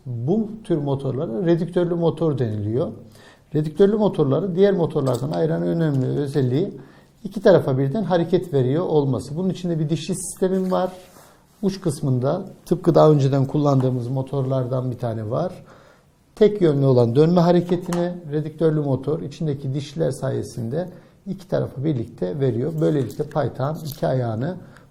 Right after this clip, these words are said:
bu motorun iki ucuna takma şansı elde etmiş oluyorum. İsterseniz yavaş yavaş başlayalım.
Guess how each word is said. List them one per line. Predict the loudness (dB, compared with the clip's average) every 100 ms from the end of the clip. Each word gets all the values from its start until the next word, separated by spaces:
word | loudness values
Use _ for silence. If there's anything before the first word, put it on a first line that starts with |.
| -8
bu | -2
motorun | -2 -2 -4 -4
iki | -6 -2
ucuna | -2 -2 -8
takma | -6 -6 -6 -6
şansı | -4 -6 -6 -8 -8 -4
elde | -2 -2
etmiş | -4 -6 -8 -8 -16 -20 _
oluyorum. | -8 -6 -8 -10 -20 -20 -20 -20 -20 -20 _
İsterseniz | 0 2 4 2 2
yavaş | 4 2 0
yavaş | -2 -2 -4
başlayalım. | -4 -2 4 6 8 6